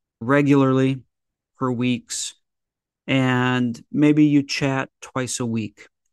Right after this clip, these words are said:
Now, let's say you don't hear from them. They're not calling you, and they're not returning your phone calls. And so now you haven't heard from them all week,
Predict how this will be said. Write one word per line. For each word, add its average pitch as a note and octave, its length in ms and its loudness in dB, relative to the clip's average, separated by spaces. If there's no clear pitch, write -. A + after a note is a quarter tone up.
Now, C#3 300 4
let's C#3+ 300 2
say B2+ 200 2
you B2 180 0
don't C3 260 -4
hear F3 260 -4
from B2 280 -4
them. A2 420 -6
They're B2 140 -4
not B2 240 -4
calling B2+ 440 -2
you, E3+ 480 0
and A2+ 300 -6
they're A#2 120 -6
not A#2+ 240 -6
returning E3+ 480 -4
your B2+ 140 -4
phone A#2 280 -8
calls. A2+ 540 -10
And A#2 720 -4
so C3 160 -4
now C3 180 2
you C#3 140 4
haven't A#2+ 220 -4
heard C3+ 240 -4
from A#2+ 180 -6
them A2+ 400 -8
all A#2 240 -2
week, F#3+ 380 0